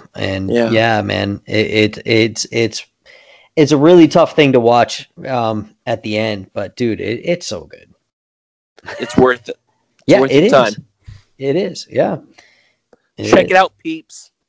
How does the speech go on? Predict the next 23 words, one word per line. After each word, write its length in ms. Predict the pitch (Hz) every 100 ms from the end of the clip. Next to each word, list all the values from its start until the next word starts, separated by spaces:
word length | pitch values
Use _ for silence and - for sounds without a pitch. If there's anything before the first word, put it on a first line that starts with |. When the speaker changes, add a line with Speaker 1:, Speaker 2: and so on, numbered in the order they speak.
| _ _ _
Speaker 1:
Mm-hmm. 460 | 139 143 123 180 233 _ _ _ _ _ _ _ _ _ _ _ _ - -
Oh, 420 | - - - -
man. 320 | - 110 98 - - - -
Um, 360 | 156 147 143 156
so 460 | 170 185 147 139 _
another 280 | - 185 196
thing 220 | 190 190
that 120 | 175
I 60 | 165
have 160 | 165 160
to 60 |
say, 220 | - 180 175
though, 340 | 175 185 - _ _ _ _ _ _ _ _ _ _ - _ _ _ _ _ _ _
um, 440 | - 117 117 117 -
uh, 180 | 143 123
<laughs> 1160 | 101 107 - - 170 - _ _ _ _ _ -
I, 40 |
I 20 | 117
have 480 | - 156 127 127
a 60 | 120
note 260 | 117 110 98
here 340 | - 139 120
that 280 | 110 95